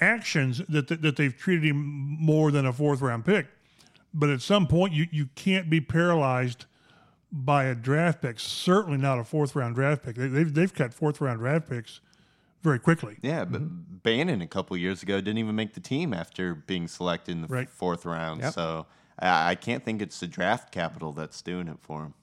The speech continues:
Speaker 3: T J Carey placed on injured reserve this week. The Colts have elevated cornerback Anthony Chesley to the fifty-three man roster. So those a few, uh, news and notes, uh, about the roster at the bottom.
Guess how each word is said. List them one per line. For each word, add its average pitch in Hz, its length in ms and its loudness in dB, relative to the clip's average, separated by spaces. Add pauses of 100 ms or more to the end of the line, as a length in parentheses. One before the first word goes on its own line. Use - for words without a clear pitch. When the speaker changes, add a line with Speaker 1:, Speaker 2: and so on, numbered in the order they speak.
(1160)
Speaker 3:
T 220 120 4
J 208 180 8
Carey 208 440 4
placed 208 360 2
on 180 280 4
injured 190 320 2
reserve 175 420 0
this 185 220 0
week. 190 160 2
The - 80 -20
Colts 175 240 -2
have 147 160 0
elevated 165 580 0
cornerback 156 680 0
Anthony 151 380 -2
Chesley 160 480 0
to 165 100 -4
the 135 100 -4
fifty-three 147 500 -6
man 135 200 -2
roster. 143 360 0
So 139 140 -6
those 135 260 -2
a 120 40 -8
few, 131 380 -4
uh, 120 80 0
news 127 300 -2
and 117 100 -4
notes, 131 420 -2
uh, 120 280 -2
about 127 260 0
the 123 80 -8
roster 120 400 -4
at 113 100 -8
the 113 60 -16
bottom. 123 400 2